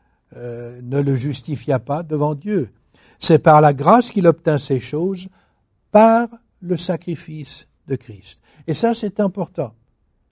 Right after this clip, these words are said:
Par le sacrifice de Christ. Nous avons tous besoin de grâce, mais nous ne pouvons pas la mériter ni la donner à d'autres. Elle n'est accordée que par le sacrifice du Christ.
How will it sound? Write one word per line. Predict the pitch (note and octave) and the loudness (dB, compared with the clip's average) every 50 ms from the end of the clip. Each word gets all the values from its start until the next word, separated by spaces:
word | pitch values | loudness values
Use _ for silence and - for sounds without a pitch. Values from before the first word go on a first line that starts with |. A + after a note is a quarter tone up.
| _ _ _ _ _ _ _ _ _ _ | _ _ _ _ _ _ _ _ _ _
Par | - G3+ G3+ G#3 G#3 G#3 | 4 6 6 6 4 2
le | F3+ D3+ | 0 -2
sacrifice | - - E3+ D3+ - E3+ D#3 - - - D#3+ E3 D#3+ C#3+ - | -2 -2 -4 -4 -4 -8 -10 -10 -8 -8 -8 -8 -8 -10 -10
de | - D3+ | -8 -8
Christ. | C3 - - C3+ A2 - - - _ _ _ _ _ _ _ _ _ _ _ _ _ _ - _ _ _ - | -8 -6 -6 -6 -6 -8 -10 -16 _ _ _ _ _ _ _ _ _ _ _ _ _ _ -20 _ _ _ 2
Nous | D3+ D#3 | 4 6
avons | E3+ E3+ F#3+ F3+ | 6 6 6 4
tous | F3+ A3+ A#3 G#3+ F#3+ | 6 6 6 6 6
besoin | F#3 G#3 F#3+ F3 F#3+ G3 G3 F#3+ | 6 6 6 6 6 4 4 6
de | F3+ E3 | 4 4
grâce, | D3+ D3 D#3+ F#3 F#3+ F#3 - F3 | 4 6 6 6 4 2 0 -2
mais | E3 E3 | 0 0
nous | E3 E3 | 2 0
ne | D#3+ | 0
pouvons | D3+ - F3 D3+ D#3 D#3 C#3+ | 0 2 2 4 4 2 2
pas | - F#3 F3+ | 4 4 4
la | F#3 F3+ E3 | 4 4 2
mériter | E3 D#3+ D3+ D3+ C#3+ D3 - E3+ E3 E3 | 2 2 2 0 0 0 0 0 0 0
ni | E3 D#3+ D#3 D3 | 0 -2 0 0
la | C#3+ D3 | 2 0
donner | C#3+ D3+ D3+ D3 D3 D3 D3 D3+ - | 0 0 -4 -4 -4 -4 -6 -8 -10
à | - E3 E3 | -12 -12 -8
d'autres. | E3 F3 E3 D3 - - - A#2 G#2 F2+ _ _ _ _ _ _ _ _ _ _ _ _ _ - | -4 -2 -2 -2 -2 -4 -10 -16 -16 -18 _ _ _ _ _ _ _ _ _ _ _ _ _ 2
Elle | D3 D#3+ | 4 4
n'est | E3 F3 D#3+ - G3 | 6 4 6 6 4
accordée | E3 - - F3+ E3+ E3+ D#3+ F#3 F#3 F#3+ F#3 | 4 6 6 6 6 6 6 6 6 6 4
que | - - | 4 2
par | D3+ - - E3+ D#3 D3 D3 | 2 4 4 4 6 6 6
le | C#3+ C3+ | 4 2
sacrifice | - - - E3+ D#3+ - - G3 F#3 - - F#3 F3+ F3+ - - - _ _ - | 0 0 0 0 0 -2 -4 -8 -8 -6 -6 -6 -6 -6 -8 -10 -14 _ _ -8
du | D3 D3+ C#3+ | -6 -6 -6
Christ. | - - D3+ C3+ G#2 - - - _ | -4 -4 -4 -4 -4 -6 -12 -18 _